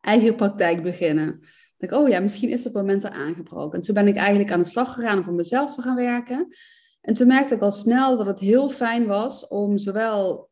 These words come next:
eh, klanten face-to-face te spreken als online. Want dat gaf me zoveel meer mogelijkheden. Omdat ik, ehm, ja, kleine kinderen thuis had en mijn man ook veel reisde voor het werk.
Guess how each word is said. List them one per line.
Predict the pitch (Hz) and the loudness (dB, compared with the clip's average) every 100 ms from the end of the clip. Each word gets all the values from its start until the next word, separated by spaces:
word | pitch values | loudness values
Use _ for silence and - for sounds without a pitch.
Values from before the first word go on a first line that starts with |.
| _ | _
eh, | - 170 160 160 156 147 | -10 -8 -6 -4 -4 -6
klanten | 156 214 202 - | -4 -2 -2 -2
face-to-face | 220 196 - - 233 302 - | 0 0 0 -4 2 2 2
te | |
spreken | - - 240 185 | -8 -2 -2 -2
als | 185 | -8
online. | - 196 208 196 170 | -4 -2 0 0 0
Want | 180 | -2
dat | |
gaf | 202 196 | -6 -6
me | 185 | -4
zoveel | 170 165 233 277 247 | -4 0 2 4 2
meer | 214 | 0
mogelijkheden. | 202 220 208 208 175 165 165 349 - _ _ _ _ _ | 0 -2 -4 -6 -6 -4 -4 -6 -8 _ _ _ _ _
Omdat | - 180 208 202 | -6 -2 0 0
ik, | 202 196 | 0 0
ehm, | 180 175 165 165 165 160 | 2 2 2 0 0 -2
ja, | 196 196 | -4 -4
kleine | - 190 175 | -2 0 0
kinderen | 175 214 202 196 | 0 -2 -2 -4
thuis | 196 185 185 | -4 -4 -6
had | 185 175 175 - | -8 -8 -8 -12
en | - 170 170 170 156 | -6 -2 0 0 0
mijn | 165 175 | 0 0
man | 180 180 | 0 -2
ook | 170 - | -4 -6
veel | 175 | -6
reisde | 170 180 190 185 | -2 -2 -2 -6
voor | 180 170 | -10 -12
het | - | -4
werk. | 175 214 294 - | -2 -2 -4 -10